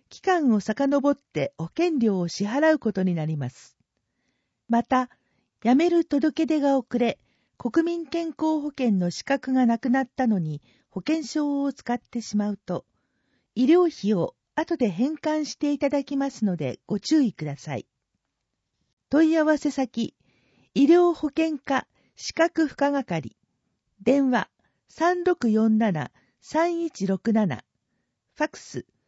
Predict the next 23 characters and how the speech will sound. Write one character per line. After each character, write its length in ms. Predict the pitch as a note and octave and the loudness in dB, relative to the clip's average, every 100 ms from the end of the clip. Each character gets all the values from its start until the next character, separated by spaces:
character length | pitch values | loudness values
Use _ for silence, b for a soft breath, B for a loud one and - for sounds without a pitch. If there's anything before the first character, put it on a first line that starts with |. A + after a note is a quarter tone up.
| _ _ | _ _
三 360 | - D#4+ F4 | -2 0 0
六 260 | E4+ F4 A#3+ | 0 -2 0
四 300 | G#3+ A3 A3 | 2 2 2
七 340 | A3 E3+ C3+ - _ _ | 2 -2 -6 -12 _ _
八 360 | - A#3 - D#4 | -6 -6 -2 0
四 260 | E4+ C4+ | 2 2
四 220 | F3 G3 G#3 | 2 2 2
三。 360 | - F#3 C#3 - _ _ _ _ _ _ _ _ _ _ _ _ _ _ _ _ _ _ _ _ _ _ _ _ _ _ _ | 0 -4 -6 -10 _ _ _ _ _ _ _ _ _ _ _ _ _ _ _ _ _ _ _ _ _ _ _ _ _ _ _
六、 420 | A#3+ B3 - D4+ - _ _ _ _ _ _ _ _ - | 0 0 2 0 -2 _ _ _ _ _ _ _ _ -4
国 300 | B3 A#3 F4 | 0 4 4
民 240 | F4+ F4 | 4 2
年 240 | D#4+ E4+ D#4+ | 0 -2 -2
金 280 | D#4 E4 | -4 -4
保 100 | C#4+ C#4+ | -4 -4
険 300 | D#4+ D#4+ C4 | 0 0 2
料 260 | A3+ G3 | 2 2
の 260 | F3 D#3 - _ - | 0 -2 -4 _ -6
学 220 | A3 - | -4 -4
生 340 | - F4 E4+ | 0 2 2
納 220 | D4+ D#4 | 2 -2
付 160 | C#4+ D4 | -2 -4
特 300 | - C#4+ G#3+ | -2 -4 -2
例。 300 | E3+ D3 - | -2 -4 -8